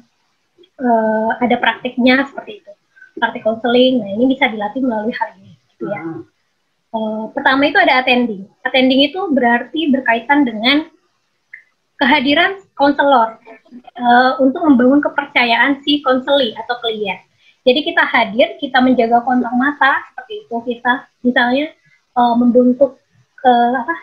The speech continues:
Speaker 1: gestur tubuh yang mengandung ketertarikan gitu ya. Misalnya kita memandang ke depan gitu, tidak berbelok ke samping atau tidak sambil mengerjakan hal yang lain, tapi, eh,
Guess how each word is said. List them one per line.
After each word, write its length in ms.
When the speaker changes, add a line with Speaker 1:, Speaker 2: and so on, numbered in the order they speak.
Speaker 1:
gestur 400
tubuh 400
yang 240
mengandung 880
ketertarikan 720
gitu 100
ya. 60
Misalnya 320
kita 180
memandang 320
ke 100
depan 540
gitu, 160
tidak 320
berbelok 640
ke 160
samping 400
atau 160
tidak 320
sambil 260
mengerjakan 540
hal 160
yang 160
lain, 160
tapi, 400
eh, 380